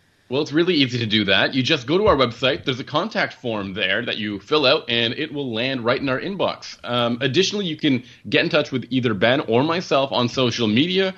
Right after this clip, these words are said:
You can reach out to Ben on Instagram. He's at Hunting Benjamin.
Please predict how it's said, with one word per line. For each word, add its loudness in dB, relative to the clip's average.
You -4
can 0
reach 2
out 4
to -2
Ben 2
on -2
Instagram. 0
He's -4
at -2
Hunting -4
Benjamin. 0